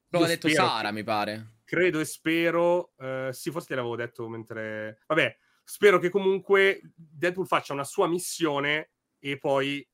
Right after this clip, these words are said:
Speaker 2: mh, ricompaia ovviamente in Secret Wars, ma non è che grazie a quello che succede in Deadpool allora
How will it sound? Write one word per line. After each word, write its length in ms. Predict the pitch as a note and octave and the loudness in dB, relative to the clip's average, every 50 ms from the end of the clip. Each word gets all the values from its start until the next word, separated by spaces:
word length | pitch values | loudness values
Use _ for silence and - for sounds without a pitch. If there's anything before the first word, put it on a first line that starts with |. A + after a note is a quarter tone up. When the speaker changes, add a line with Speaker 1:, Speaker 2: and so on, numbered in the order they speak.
| _ _ | _ _
Speaker 2:
mh, 380 | B2+ B2 A#2+ A#2 A#2 A2 A2 A#2 | -18 -16 -16 -16 -16 -14 -12 -12
ricompaia 580 | A#2 A#2+ - B2+ A#2+ - - C3 A#2+ A#2 A2+ | -12 -8 -8 -8 -8 0 2 2 4 4 2
ovviamente 400 | G#2+ G#2 A2 A2 A2+ A2+ G#2+ - | -4 -6 -8 -8 -8 -8 -10 -12
in 60 | G#2+ | -16
Secret 360 | - - A#2 - C3 C#3+ C3+ _ | -16 -16 -12 -10 -10 -10 -8 _
Wars, 500 | A#2 A2 A2+ A#2 A#2 A2+ - - B2 A#2+ A#2+ - - _ _ _ | -8 -6 -4 -6 -6 -8 -10 -8 -8 -8 -8 -10 -20 _ _ _
ma 240 | - A2+ A#2 A#2+ A#2+ | -6 -2 0 0 2
non 140 | A#2+ A#2+ B2+ | 2 0 -2
è 60 | C#3 C#3 | -2 0
che 220 | - C#3 C#3 B2+ | 0 -2 -2 -4
grazie 440 | A#2 A2 C3 B2+ A#2 A#2 - - - | -4 -4 -2 -2 -2 -2 -4 -6 -8
a 40 | B2 | -6
quello 140 | C3 B2+ B2 | -6 -8 -8
che 60 | - | -10
succede 340 | - - _ - C#3 C#3 C3+ | -16 -20 _ -10 -8 -8 -8
in 80 | B2+ | -8
Deadpool 420 | A#2+ B2 B2 C3 C3 B2 B2+ B2 B2 | -6 -4 -4 -6 -6 -6 -10 -8 -6
allora 800 | B2 B2 C3 C3 C3 C3 C3 C3+ C3+ C3+ B2+ C3 C3 C3 C3 | -4 -4 -4 -4 -4 -4 -4 -2 -2 -2 -2 0 0 0 0